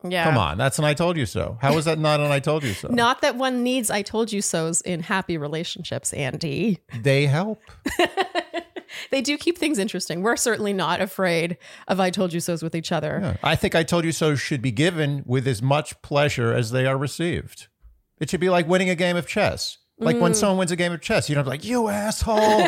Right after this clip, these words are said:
Speaker 1: <laughs>
Speaker 2: You know, you shake their hand, you say,
Speaker 1: Yeah.
Speaker 2: "Good game."
Speaker 1: Oh, that's
Speaker 2: You know,
Speaker 1: good
Speaker 2: "Well
Speaker 1: analogy.
Speaker 2: played."
Speaker 1: Good,
Speaker 2: Yeah,
Speaker 1: good.
Speaker 2: thank you.
Speaker 1: Okay. I like that update. I mean, it's unfortunate, but it's also negative surprising.
Speaker 2: Negative surprising.
Speaker 1: Yeah.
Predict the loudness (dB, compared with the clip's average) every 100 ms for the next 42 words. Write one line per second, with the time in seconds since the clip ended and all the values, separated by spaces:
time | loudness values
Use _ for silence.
0 | 2 0 0 -2 -2 -4 -4 -2 2 4
1 | 4 4 2 2 4 6 6 4 2 2
2 | 2 2 2 0 0 -2 -4 -4 -4 -6
3 | -8 -6 -6 -6 -4 2 4 4 4 4
4 | 4 2 -4 -4 0 0 0 -2 -2 -2
5 | -2 -6 -8 -12 -20 _ _ -2 2 2
6 | 2 -2 -10 -2 2 2 2 2 2 0
7 | -2 -2 -2 0 2 2 2 0 2 0
8 | 0 -2 0 -2 0 0 2 0 2 0
9 | 0 0 2 2 0 _ _ -2 0 2
10 | 2 2 0 0 -2 -2 -2 0 -2 -4
11 | -8 -8 -2 0 2 0 -2 -2 -2 -4
12 | -6 -4 -4